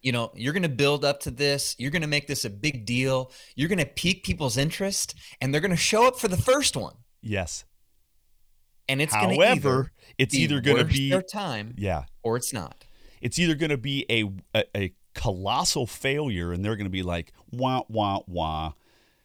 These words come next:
Speaker 2: or it's
Speaker 1: Yeah.
Speaker 2: gonna be a huge win, right?
Speaker 1: Absolutely. And that's, so how you fail and how you win at this is when you do have your first one,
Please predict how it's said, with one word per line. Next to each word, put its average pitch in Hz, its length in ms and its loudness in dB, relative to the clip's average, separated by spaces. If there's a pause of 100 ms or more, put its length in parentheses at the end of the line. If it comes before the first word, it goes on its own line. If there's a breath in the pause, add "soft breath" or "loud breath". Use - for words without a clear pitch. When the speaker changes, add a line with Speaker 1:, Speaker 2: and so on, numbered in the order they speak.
(200)
Speaker 2:
or 160 220 2
it's 151 100 -2
Speaker 1:
Yeah. - 60 -4
Speaker 2:
gonna 160 180 0
be 170 480 0
a 165 80 -2
huge 170 500 -6
win, 123 520 -6 (100)
right? 85 380 -4 (840)
Speaker 1:
Absolutely. 85 840 -14
And 101 200 -8
that's, 117 260 -6 (160 loud breath)
so - 200 -2
how 123 200 -2
you 139 160 0
fail 117 640 -4
and 95 120 -10
how 107 120 -10
you 104 200 -8
win 98 220 -8
at 127 140 -10
this 160 380 -6 (420 loud breath)
is 120 200 2
when 120 240 2
you 110 120 2
do 185 340 2
have 107 260 -2
your 95 100 -4
first 85 400 -10
one, 87 220 -8